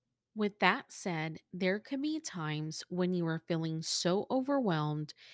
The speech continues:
and there are no words you can think of to say or you can't speak. That is okay. You can still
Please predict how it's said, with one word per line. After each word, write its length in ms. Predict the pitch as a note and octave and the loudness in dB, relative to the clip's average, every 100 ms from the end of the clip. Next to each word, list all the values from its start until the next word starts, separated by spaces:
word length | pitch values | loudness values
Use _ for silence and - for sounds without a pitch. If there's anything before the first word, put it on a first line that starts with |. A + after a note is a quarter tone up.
| - _ | -20 _
and 160 | F#3 F#3+ | 4 6
there 160 | F#3 - | 6 2
are 160 | E3+ E3 | 0 0
no 320 | E3 E3+ A3+ | 4 4 4
words 480 | A#3+ F#3 D#3+ D#3+ - | 4 2 0 0 -2
you 120 | D#3+ | -2
can 220 | F#3+ E3 - | -2 -4 0
think 240 | A3+ A3 | 0 0
of 120 | A#3 A3+ | -2 0
to 120 | A#3+ | 0
say 460 | - E3 D3+ D3 - - _ _ _ _ | 2 2 2 0 -6 -16 _ _ _ _
or 120 | F#3 | 2
you 220 | F3 F3+ | 4 2
can't 440 | E3+ - F3 F3 - | -2 -2 0 0 -2
speak. 680 | - - - E3 - _ - _ _ _ _ _ _ _ D#3+ | -4 -4 -2 -4 -4 _ -20 _ _ _ _ _ _ _ 2
That 280 | F3+ F#3 - | 4 4 2
is 220 | F#3 E3 - - - | 2 2 0 -6 2
okay. 880 | G3 G3 G3+ G3 - - F#3 D#3+ - - _ - _ _ - | 6 6 4 2 -4 0 2 2 -2 -12 _ -20 _ _ 2
You 180 | G3 | 2
can 260 | G3 G#3 F3 | 4 0 2
still 840 | - - - - C#4 C4+ D#3 - | 4 6 6 6 6 6 4 0